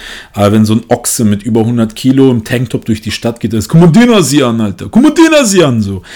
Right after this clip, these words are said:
Auch das ist meiner Meinung nach richtig traurig, aber um auf mein Beispiel zurückzukommen, heutzutage, wenn du irgendwelche jungen Burschen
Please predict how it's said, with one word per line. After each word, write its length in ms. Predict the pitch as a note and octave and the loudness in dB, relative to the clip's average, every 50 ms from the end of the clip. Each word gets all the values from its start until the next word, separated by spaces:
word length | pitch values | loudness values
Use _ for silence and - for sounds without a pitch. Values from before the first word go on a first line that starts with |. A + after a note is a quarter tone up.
| - - - - - | -20 -20 -20 -16 -16
Auch 120 | G2+ - | -16 -6
das 260 | - - B2+ - - | -2 -2 -2 0 -2
ist 160 | C3+ - - | -4 -4 -2
meiner 300 | A2+ G#2+ A2+ B2 C3 B2+ | 0 2 2 2 2 0
Meinung 260 | A#2+ A#2+ A#2+ A#2 A2+ A2+ | 0 0 2 2 2 2
nach 180 | G#2+ G#2 G#2 | 2 0 0
richtig 360 | A2 G#2+ - - G#2 G2 - | -2 -4 -2 -4 -8 -8 -8
traurig, 640 | - - - A2 A#2+ C#3 D3+ D3+ D#3 D#3 D#3 - - _ _ _ _ _ _ | -12 -10 -6 -2 -2 -2 -2 -2 -4 -6 -6 -8 -14 _ _ _ _ _ _
aber 480 | - G#2+ A2+ A#2+ B2+ C3 C3+ C3+ C3+ - - - - - - - _ | -4 -2 0 2 0 0 -2 -4 -6 -8 -12 -20 -20 -20 -20 -20 _
um 180 | - G#2 G#2 G#2 | -4 -2 0 0
auf 260 | G2 F2+ - - - | -2 -2 -6 -6 -6
mein 260 | F#2 G2 A2+ A#2+ A2+ | -2 -2 0 0 0
Beispiel 300 | A#2 A2+ G#2+ - - G2 | 0 0 -2 -4 -6 -8
zurückzukommen, 640 | - - G#2+ G#2 G#2+ - G2+ F#2 - G#2+ G2+ F#2+ F#2+ | -6 -6 -6 -6 -6 -8 -10 -6 -4 -2 -2 -2 -4
heutzutage, 600 | G2 G#2 G#2+ - - G2+ - A2+ G#2 G#2 G#2 G#2 | -4 -6 -6 -8 -10 -8 -4 -4 -2 -2 -2 -2
wenn 100 | G2+ G2+ | -4 -2
du 60 | G2 | -2
irgendwelche 340 | G2 G2 G2+ G2 F#2 - G2 | -4 -4 -6 -8 -8 -8 -6
jungen 240 | G2 G#2 G#2+ G#2+ G2 | -4 -4 -4 -4 -4
Burschen 480 | F#2+ G#2 G#2+ A2+ G#2+ - A#2 A2 G#2+ | -4 -6 -6 -6 -6 -8 -8 -10 -10